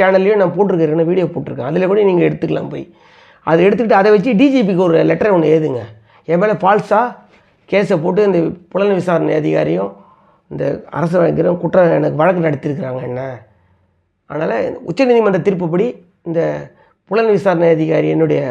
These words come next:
இந்த இவருடைய விடுதலை பண்ணாங்க இல்லையா, சி சி நம்பர் தொள்ளாயிரத்தி எழுபத்தஞ்சு ரெண்டாயிரத்தி பன்னெண்டுடைய புலன் விசாரணை அதிகாரியோட அந்த தேனாம்பேட்டை இ த்ரீ காவல் ஆய்வாளர் மேலேயும்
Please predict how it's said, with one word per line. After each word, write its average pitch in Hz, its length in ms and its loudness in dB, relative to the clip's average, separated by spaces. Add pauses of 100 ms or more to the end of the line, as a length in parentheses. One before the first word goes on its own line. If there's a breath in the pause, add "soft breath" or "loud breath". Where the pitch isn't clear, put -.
(160)
இந்த 151 120 -2
இவருடைய 160 380 0
விடுதலை 190 360 0
பண்ணாங்க 170 260 2
இல்லையா, 175 200 0 (640 loud breath)
சி 226 80 -2
சி 208 120 -2
நம்பர் 180 240 0
தொள்ளாயிரத்தி 175 340 2
எழுபத்தஞ்சு 165 400 0
ரெண்டாயிரத்தி 156 380 -2
பன்னெண்டுடைய 156 400 -4 (500)
புலன் 190 260 2
விசாரணை 151 380 -4
அதிகாரியோட 147 540 -2
அந்த 185 100 -4
தேனாம்பேட்டை 180 600 0
இ 208 60 -2 (100)
த்ரீ 170 140 -4
காவல் 170 360 0
ஆய்வாளர் 147 380 0
மேலேயும் - 300 -10